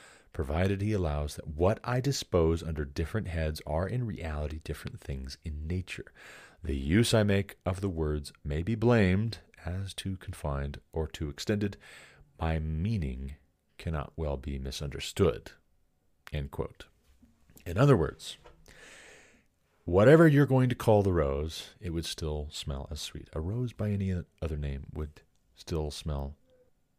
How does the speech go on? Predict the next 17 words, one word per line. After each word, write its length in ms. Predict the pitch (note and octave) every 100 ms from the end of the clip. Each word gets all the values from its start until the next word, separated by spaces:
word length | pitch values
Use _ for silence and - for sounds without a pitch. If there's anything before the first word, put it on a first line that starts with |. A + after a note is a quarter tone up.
| -
as 220 | D#2 D2
sweet, 500 | - A#2 - - - _ _ _ _ _ _ _ - - -
which 180 | G3 -
we 120 | F#3
know 320 | A2 D2 -
when 320 | - G2 F2+ - _ _ _
you 180 | - F2 - _
survey 680 | - E2+ C#2 D2+ D2 D2+ D2+ _ _ -
the 80 | D#2+
difference 420 | G2 - F2+ -
in 140 | D2
languages 760 | C#2+ D#2 D#2+ F2 F2 F2+ - - _ _ _ -
across 640 | F2 - D#2+ D#2+ - - _ _ _ _ _ _ -
the 60 | -
world, 440 | C#2+ D2+ E2+ F2 - _
across 320 | - E2 -
history. 480 | D#2 - F2+ F#2+